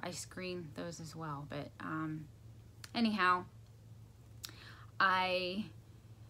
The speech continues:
um, I hope you will check that out, and I hope to make more videos in the future. I'm just not sure when, but I just wanted to update you through this blog post,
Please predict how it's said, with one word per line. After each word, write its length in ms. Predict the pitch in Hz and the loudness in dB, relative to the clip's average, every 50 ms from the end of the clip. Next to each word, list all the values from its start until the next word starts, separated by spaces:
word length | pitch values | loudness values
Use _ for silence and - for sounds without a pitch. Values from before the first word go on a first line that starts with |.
| - - - - | -16 -16 -8 -4
um, 380 | 185 185 180 180 180 180 180 180 | -2 0 0 2 2 0 0 0
I 60 | 185 | -2
hope 240 | 202 226 208 196 - | 0 0 0 0 0
you 80 | 202 190 | -4 -2
will 120 | 190 190 | -2 -2
check 280 | 175 - - 208 202 - | -2 -2 -4 -4 -2 0
that 180 | 208 190 185 | 2 2 6
out, 300 | 185 185 190 202 214 214 | 8 12 12 12 12 12
and 100 | - 190 | 10 6
I 80 | 190 190 | 2 4
hope 220 | 202 214 196 196 | 4 4 2 2
to 100 | - - | 0 -2
make 220 | 202 190 185 175 - | -2 -2 -2 -4 -2
more 200 | 196 202 214 226 | 2 2 4 4
videos 380 | 220 226 220 226 226 226 220 | 4 4 4 6 6 6 4
in 60 | 214 214 | 4 2
the 80 | 208 | 0
future. 400 | 214 - 226 240 247 226 - 247 | 0 0 0 0 0 2 2 0
I'm 100 | 214 196 | 0 2
just 160 | 190 226 220 | 0 0 2
not 160 | - 233 240 - | 2 0 0 0
sure 260 | - - 214 208 202 | 0 2 2 2 2
when, 540 | 180 180 196 196 196 202 208 233 269 277 262 | 2 0 -2 0 0 0 4 6 6 6 6
but 220 | 214 185 180 160 | 6 4 4 4
I 100 | 165 196 | 2 2
just 220 | 185 208 - - | 0 -2 -2 -2
wanted 240 | 196 190 190 190 180 | -2 0 0 0 -2
to 60 | - | -2
update 500 | - - 185 180 - - 180 175 165 - | 0 -2 -2 -2 -2 -4 -4 -4 -4 -4
you 100 | 180 170 | -6 -8
through 220 | 160 - 170 175 170 | -8 -8 -6 -6 -4
this 260 | 156 170 170 160 - | -2 -2 -2 -2 -6
blog 400 | - - 175 165 165 170 160 156 | -6 -4 -2 -2 -2 -2 -2 -4
post, 640 | - - 175 165 160 160 - - - - - - | -8 -6 -4 -4 -4 -4 -6 -8 -10 -10 -12 -12